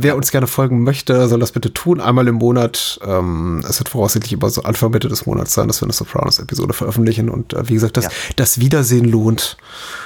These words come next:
Speaker 1: Und ich hoffe, ihr bleibt dabei, auch wenn ihr die Serie vielleicht nicht kennt. Und lasst euch begeistern.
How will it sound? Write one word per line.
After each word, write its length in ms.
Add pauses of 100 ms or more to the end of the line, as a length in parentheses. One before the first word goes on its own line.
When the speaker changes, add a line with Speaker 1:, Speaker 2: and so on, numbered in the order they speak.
(140)
Speaker 1:
Und 140
ich 80
hoffe, 140
ihr 60
bleibt 220
dabei, 340
auch 300
wenn 80
ihr 80
die 80
Serie 220
vielleicht 240
nicht 180
kennt. 240
Und 80
lasst 160
euch 140
begeistern. 400